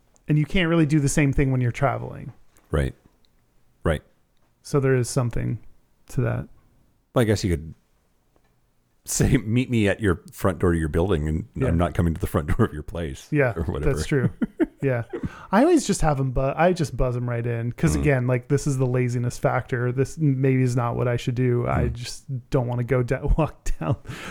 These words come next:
Speaker 1: three floors to go what, let them in.
Speaker 2: Yep. Makes sense.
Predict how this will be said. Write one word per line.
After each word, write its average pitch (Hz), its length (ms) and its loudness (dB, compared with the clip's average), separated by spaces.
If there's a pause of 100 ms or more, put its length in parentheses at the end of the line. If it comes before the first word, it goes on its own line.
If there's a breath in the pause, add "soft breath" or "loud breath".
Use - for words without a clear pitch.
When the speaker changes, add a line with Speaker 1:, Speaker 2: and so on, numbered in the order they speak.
(120)
Speaker 1:
three 143 220 4
floors 135 460 2
to 135 260 4 (460 loud breath)
go 147 160 4
what, 143 240 2
let 143 160 2
them 139 160 2
in. 135 260 2 (240)
Speaker 2:
Yep. - 240 0 (500)
Makes 78 200 0
sense. 139 280 0